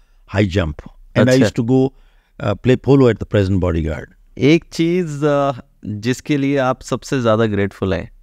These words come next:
Speaker 1: I'm grateful for my mother who gave me good values and my wife who stood by me through good time, bad times।
Speaker 2: ब्यूटीफुल। टॉप थ्री बुक्स जो आपकी लाइफ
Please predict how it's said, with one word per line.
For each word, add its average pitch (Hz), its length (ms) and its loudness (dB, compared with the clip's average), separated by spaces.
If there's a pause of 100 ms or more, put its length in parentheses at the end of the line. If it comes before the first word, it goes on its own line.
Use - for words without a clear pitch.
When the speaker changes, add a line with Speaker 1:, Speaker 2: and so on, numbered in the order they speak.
Speaker 1:
I'm 135 160 2
grateful 180 460 2
for 147 460 0 (560)
my 104 520 -2
mother 127 320 2
who 117 160 0
gave 117 200 4
me 113 120 0
good 101 180 -4
values 95 680 -4 (360)
and 98 120 0
my 98 120 2
wife 113 560 0 (760)
who 113 80 -2
stood 113 340 0
by 92 160 2
me 92 200 -2 (360)
through 101 140 -4
good 98 200 -2
time, 87 260 0
bad 78 240 -2
times। - 440 -12
Speaker 2:
ब्यूटीफुल। 98 380 -8 (540)
टॉप 151 200 4
थ्री 156 240 0
बुक्स 156 300 0
जो 131 160 2
आपकी 123 260 -2
लाइफ 113 280 -2